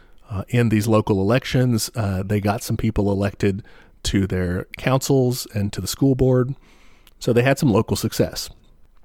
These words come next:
And other cities joined in, in this movement. And soon, like, the national overall trade unions who are, have been talking about, "What if we got a party?" they start to catch on that, like, "Hey, it looks like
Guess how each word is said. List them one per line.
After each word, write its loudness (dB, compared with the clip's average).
And 2
other 4
cities 2
joined 2
in, 6
in 4
this -2
movement. 0
And 0
soon, 4
like, 0
the -4
national 0
overall 2
trade 0
unions 2
who -2
are, 0
have -4
been 2
talking -4
about, -2
"What -2
if -6
we -4
got -6
a -6
party?" 2
they -2
start -2
to -14
catch -4
on 0
that, -6
like, -6
"Hey, 0
it -4
looks -4
like -2